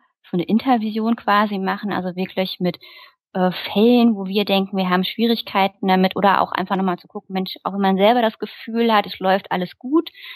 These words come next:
sehen die anderen das denn genauso? Ich meine, man, man hat ja als Therapeut manchmal auch so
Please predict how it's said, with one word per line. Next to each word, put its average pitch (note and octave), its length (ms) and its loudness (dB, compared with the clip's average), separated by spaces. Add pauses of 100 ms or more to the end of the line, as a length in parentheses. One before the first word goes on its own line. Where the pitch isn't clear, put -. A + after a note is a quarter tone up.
(120)
sehen G#3 260 4
die G3 120 2
anderen F#3+ 340 0
das F3+ 180 -4
denn F3 140 -4
genauso? C4 880 2
Ich - 260 -20
meine, F#3 120 2
man, F3+ 180 2
man F3+ 140 -4
hat F#3 100 -4
ja G3 80 2
als F3+ 120 0
Therapeut F#3 480 0
manchmal F3+ 380 2
auch F3+ 100 -10
so E3+ 180 -12